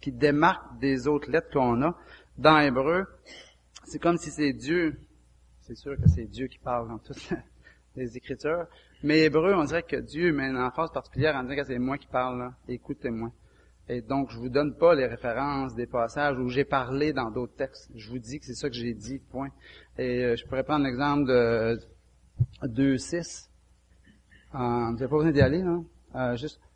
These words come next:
il dit, « Or, quelqu'un a rendu quelque part ce témoignage. Qu'est-ce que l'homme pour que tu te souviennes de lui ? »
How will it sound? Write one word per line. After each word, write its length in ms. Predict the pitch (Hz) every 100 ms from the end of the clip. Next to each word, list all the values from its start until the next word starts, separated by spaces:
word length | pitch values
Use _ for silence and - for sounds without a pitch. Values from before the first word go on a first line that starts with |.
| _ -
il 80 | 127
dit, « 280 | 120 175 180
Or, 220 | 190 190
quelqu'un 340 | 208 202 233 262
a 100 | 190
rendu 240 | 175 170
quelque 240 | 208 165 156
part 300 | 185 190 185
ce 80 | 160
témoignage. 760 | 160 151 139 135 127 120 117
Qu'est-ce 180 | 170 165
que 80 | 143
l'homme 280 | 139 156 143
pour 100 | 139
que 120 | 131
tu 120 | -
te 60 | 139
souviennes 340 | 131 143 151
de 60 | 127
lui ? » 300 | 117 120